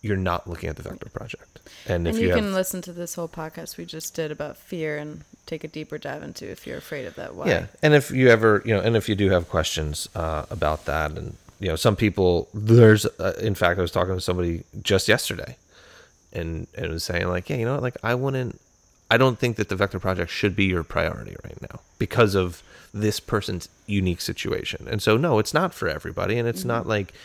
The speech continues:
Speaker 1: "If you're listening, you better sign up." Like, of course not. That's never what it is. But if you're interested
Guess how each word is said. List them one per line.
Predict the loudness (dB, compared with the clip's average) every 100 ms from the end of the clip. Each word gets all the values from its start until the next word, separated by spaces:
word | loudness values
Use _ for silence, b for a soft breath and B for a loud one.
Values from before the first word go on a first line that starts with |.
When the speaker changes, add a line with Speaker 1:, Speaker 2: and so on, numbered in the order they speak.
| B B B B
Speaker 1:
"If | -2
you're | 0 0
listening, | -2 -2 -4 -4
you |
better | -4 -4 -4
sign | -6 -6
up." | -6
Like, | -8
of | -10 -6
course | -4 -4
not. | -6 -6
That's | -6
never | -4 -2 -2
what | -2 -2
it | -2
is. | -2 -4 -12 b b b b b _
But | 0 0 -2
if | -4 -4 0
you're | 0 0
interested | 0 -4 0 -4 -4 -4 -4